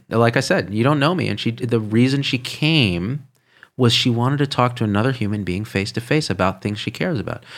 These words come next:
And she hasn't been able to do that. Zoom is, listen, Zoom is great from a technological standpoint. What a wonderful tool, right? I hate it. It makes me wanna die. And, and the reason is I'm an extrovert, and,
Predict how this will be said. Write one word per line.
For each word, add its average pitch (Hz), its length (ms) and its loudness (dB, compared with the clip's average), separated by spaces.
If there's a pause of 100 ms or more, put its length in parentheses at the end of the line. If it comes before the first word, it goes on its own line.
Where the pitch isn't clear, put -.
(140)
And 117 100 2
she 120 120 2
hasn't 123 180 2
been 131 140 0
able 131 160 -2
to 165 80 0
do - 20 2
that. 95 200 -2
Zoom 147 380 4
is, 135 540 4 (680)
listen, 131 280 2
Zoom 131 180 2
is 117 140 2
great 113 220 4
from 104 120 -6
a - 20 -4
technological 95 440 -4
standpoint. 92 220 -4
What 123 100 4
a 98 40 4
wonderful 107 640 2
tool, - 500 -4
right? 101 380 0 (140)
I 90 80 -2
hate 90 340 -4
it. - 220 -12 (400)
It 101 100 2
makes 107 240 2
me 113 60 2
wanna 95 260 -2 (140)
die. - 480 -4 (340)
And, 123 160 2
and 131 180 0
the 135 60 4
reason 160 280 4
is 123 120 2
I'm 110 160 2
an 104 60 0
extrovert, 110 500 -2
and, 98 160 -4